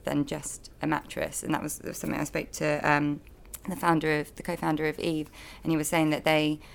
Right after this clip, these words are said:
didn't want to be someone that sold mattresses. They wanted to be a sleep brand. So they've moved the, again, kind of touching on the, the emotional aspect of it and kind of what a good night's sleep lets you do rather than focusing on the number of springs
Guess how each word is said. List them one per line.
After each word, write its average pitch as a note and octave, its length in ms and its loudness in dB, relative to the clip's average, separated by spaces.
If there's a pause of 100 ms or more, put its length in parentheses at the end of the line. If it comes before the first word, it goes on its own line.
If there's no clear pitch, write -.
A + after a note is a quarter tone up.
(800)
didn't D#3+ 240 6
want D3+ 200 2
to - 80 -12
be D3+ 420 0 (680)
someone D3 300 2
that - 100 -4
sold D3 320 0
mattresses. - 580 -6
They C#3+ 120 -2
wanted D3 220 -2
to - 80 -14
be C#3+ 120 -2
a - 60 -6
sleep - 460 -6
brand. G3 460 0 (680)
So - 140 -8
they've D3+ 200 -2
moved F3 420 0
the, D#3+ 160 0
again, E3 280 2
kind D#3 160 -2
of D3 80 -6
touching D#3+ 380 -4
on D3+ 160 4
the, D3+ 200 2
the E3 100 0
emotional E3 420 0
aspect - 420 -6
of C#3+ 100 -4
it C#3 180 0 (300)
and C#3+ 160 0
kind D3+ 140 0
of C#3+ 160 0
what - 380 2
a E3 40 -8
good D#3 220 0
night's D3 320 0
sleep - 440 -4 (360)
lets D3+ 400 0
you D3+ 80 0
do C#3 380 -2 (120)
rather C#3+ 320 2
than C#3 240 0
focusing C#3 500 -2
on C#3 220 0
the C#3 60 -2
number C#3 220 -2
of C#3 100 -6
springs C3 560 -2